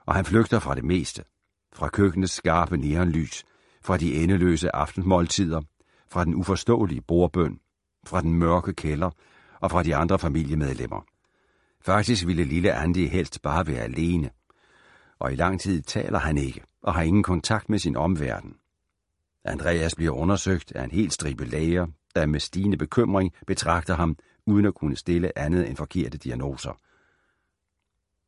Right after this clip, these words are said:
Da drengen bliver gammel nok til at tage trappen,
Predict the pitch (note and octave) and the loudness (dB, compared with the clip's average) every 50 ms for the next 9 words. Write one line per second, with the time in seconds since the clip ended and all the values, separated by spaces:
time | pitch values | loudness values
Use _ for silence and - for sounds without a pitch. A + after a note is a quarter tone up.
0 | _ _ _ _ - F2 E2 - E2+ G#2+ A#2 A#2 A#2+ A2 F2+ F#2 F2+ E2 C#2+ D2 | _ _ _ _ 0 0 2 4 4 4 4 6 4 4 4 2 2 2 2 2
1 | D#2 F2+ G2 G2 F2+ E2+ E2+ E2+ - - - - F2 E2 - G2+ G2 F#2 - - | 2 4 4 4 4 4 2 0 -2 -4 -4 -2 -2 -2 0 0 0 0 -2 -4
2 | - D2 D2+ D#2+ E2 F#2 | -2 -2 0 0 0 -2